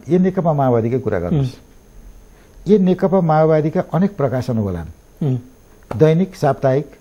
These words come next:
Speaker 1: पाक्षिक, मासिक,
Speaker 2: उम्।
Speaker 1: म त केही पनि पढ्दिनँ।
Speaker 2: मलाई हरिगोविन्दजीले भन्नु त चौवन्नवटा म्यागजिन निस्कन्छ
Speaker 1: एकचोटि म
Speaker 2: नेपालबाट।
Speaker 1: पढ्थेँ।
Speaker 2: अँ।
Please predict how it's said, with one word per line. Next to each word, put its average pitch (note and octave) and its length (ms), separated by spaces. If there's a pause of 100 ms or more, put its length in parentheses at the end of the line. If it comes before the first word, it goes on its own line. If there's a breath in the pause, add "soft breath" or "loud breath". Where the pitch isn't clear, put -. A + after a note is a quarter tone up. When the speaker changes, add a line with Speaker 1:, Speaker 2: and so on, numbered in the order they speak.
Speaker 1:
पाक्षिक, C#3 420
मासिक, C3 340
Speaker 2:
उम्। C#3 100 (240)
Speaker 1:
म F#3+ 80
त F#3+ 80
केही E3 200
पनि E3+ 160
पढ्दिनँ। G2+ 560 (140)
Speaker 2:
मलाई F#3+ 160
हरिगोविन्दजीले F3+ 480
भन्नु F3+ 300
त - 40
चौवन्नवटा A#3 400
म्यागजिन E3 320
निस्कन्छ C3+ 360
Speaker 1:
एकचोटि A3 320
म A3 60
Speaker 2:
नेपालबाट। G3 320
Speaker 1:
पढ्थेँ। G2 220 (260)
Speaker 2:
अँ। A#2+ 200